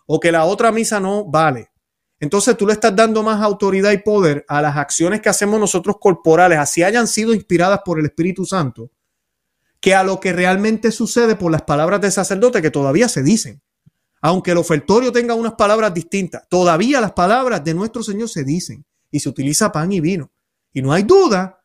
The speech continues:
que en cada tabernáculo, y todavía hay milagros eucarísticos, en cada tabernáculo de las iglesias católicas, en todas, Novus Ordo o no, Cristo está presente.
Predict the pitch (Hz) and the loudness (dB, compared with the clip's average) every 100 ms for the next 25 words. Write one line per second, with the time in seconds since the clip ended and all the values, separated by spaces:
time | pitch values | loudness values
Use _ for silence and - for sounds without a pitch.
0 | _ 135 131 160 226 269 294 277 269 277 | _ -12 -6 0 0 0 0 -2 -2 -2
1 | - 160 151 143 127 143 247 233 214 196 | -2 -4 -4 -4 -4 2 2 2 0 0
2 | 233 226 226 202 220 131 - 151 - _ | -2 -4 -4 -4 -6 -10 -14 -16 -16 _
3 | _ _ - 131 160 208 247 262 285 339 | _ _ -14 -6 0 0 0 -2 -2 -2
4 | 302 185 160 170 - _ _ 135 165 277 | -6 -4 -4 -6 -12 _ _ -4 2 2
5 | 285 269 240 247 285 285 277 180 165 160 | 2 -2 -2 -4 -4 -6 -6 -6 -8 -8
6 | 131 131 131 - 233 196 123 - 143 151 | -10 -10 -12 0 0 0 -6 -14 -12 -10
7 | 139 - 185 254 247 262 247 220 294 302 | -12 -10 -4 -4 -4 -8 -6 -4 -2 0
8 | 185 - _ _ _ 196 247 220 160 143 | -2 -6 _ _ _ -2 -2 -2 -4 -4
9 | 170 170 123 110 - | -4 -6 -8 -14 -20